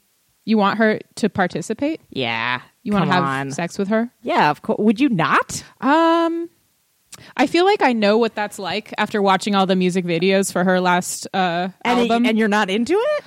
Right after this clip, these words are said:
Speaker 1: Well, I feel like every music video is like, "Here's what it's like to have sex with her from
Speaker 2: Yeah.
Speaker 1: this angle," and this, you know, it's just very, um,
Speaker 2: So, but, so you wouldn't, I mean, I'm not saying I'm, I would be doing it out of curiosity. It's like, I, I'm not curious. I know what it would be like, and I want to do it.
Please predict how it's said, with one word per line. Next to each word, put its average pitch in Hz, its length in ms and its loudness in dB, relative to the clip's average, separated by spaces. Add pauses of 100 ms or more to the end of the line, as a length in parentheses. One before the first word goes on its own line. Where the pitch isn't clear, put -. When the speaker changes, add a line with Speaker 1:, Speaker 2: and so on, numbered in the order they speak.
(120)
Speaker 1:
Well, 285 160 2
I 285 100 2
feel 330 140 0
like 339 220 0
every 247 280 2
music 233 260 0
video 220 300 2
is 185 80 2
like, 180 160 -2
"Here's 180 300 -6
what 214 120 2
it's 220 140 -2
like 240 160 -2
to 247 60 -4
have 262 160 0
sex - 240 -4
with 196 140 -2
her 175 220 -2 (360)
from 175 140 0
Speaker 2:
Yeah. 240 80 2
Speaker 1:
this 269 160 -2
angle," 165 360 -6
and 202 120 -8
this, 233 240 -6
you 220 160 -2
know, 214 100 2
it's 208 140 2
just 208 180 0
very, 196 340 4
um, 175 80 2
Speaker 2:
So, 285 140 4
but, 196 380 -2
so 302 100 -4
you 269 160 -2
wouldn't, 285 280 -6 (180)
I 262 100 2
mean, 269 180 -2
I'm 262 160 0
not 330 200 -2
saying 262 200 0
I'm, 208 240 0
I 202 100 4
would 196 100 2
be 202 100 0
doing 214 240 2
it 208 100 0
out 190 140 2
of 170 140 -4
curiosity. 175 1040 -4
It's 190 160 -8
like, 202 180 0
I, 196 300 -2
I'm 202 180 4
not 247 220 0 (100)
curious. 190 500 -2
I 185 80 -2
know 185 220 0
what 196 140 -2
it 170 60 -4
would 165 100 -6
be 165 120 -4
like, 180 320 -2
and 180 140 -2
I 165 80 -2
want 160 320 0
to 180 100 0
do 165 200 2
it. - 160 -10